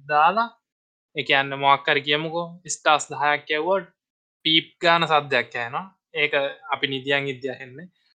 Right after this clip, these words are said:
අර නින්දාවට එන්-, <laughs> නිදියන් ඉන්න එකට බාධාවක් වෙන විදියට ඒ මාර්ගෙන් සල්ලි හොයන මිනිස්සුත් ඕන තරම් ඉන්නවා. ඔය චයිනීස් වගේ අය හුඟක්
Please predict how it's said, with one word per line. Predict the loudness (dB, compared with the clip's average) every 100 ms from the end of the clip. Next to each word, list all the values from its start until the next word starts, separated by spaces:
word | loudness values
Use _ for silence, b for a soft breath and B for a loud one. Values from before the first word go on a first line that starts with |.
| _
අර | 2 2 2 -4 -14
නින්දාවට | -8 -6 -4 2 6 6 4 -2 -6 -6
එන්-, | -6 -6 -12 -10
<laughs> | -6 -2 -2 -2 -4
නිදියන් | -4 -2 -2 -2 -4
ඉන්න | -6
එකට | -6 -4
බාධාවක් | -4 -4 -4 -6 -8 -14
වෙන | -14 -12
විදියට | -6 -4 -6 _ _ _ _ _ _ _ 0
ඒ | 4 6
මාර්ගෙන් | 8 6 4 -2 2
සල්ලි | 2 2 2
හොයන | 2 2 0 -2 -8
මිනිස්සුත් | -6 -6 -4 -6 -4
ඕන | -6 -4
තරම් | -2 -2 -4
ඉන්නවා. | -6 -6
ඔය | -4
චයිනීස් | -2 -4 -6 -14 -18 -14
වගේ | -8 -6 -6
අය | -8 -8
හුඟක් | -8 -8 -10